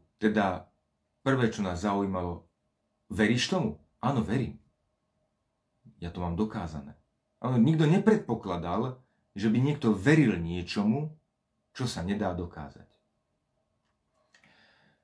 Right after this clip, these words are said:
Viem, že viera, slovo sa degradovalo,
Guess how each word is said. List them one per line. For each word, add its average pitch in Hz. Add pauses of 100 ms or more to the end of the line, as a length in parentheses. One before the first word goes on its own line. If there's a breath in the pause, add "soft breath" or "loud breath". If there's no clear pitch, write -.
(260)
Viem, 156
že 131
viera, 143
slovo 117
sa 95
degradovalo, 117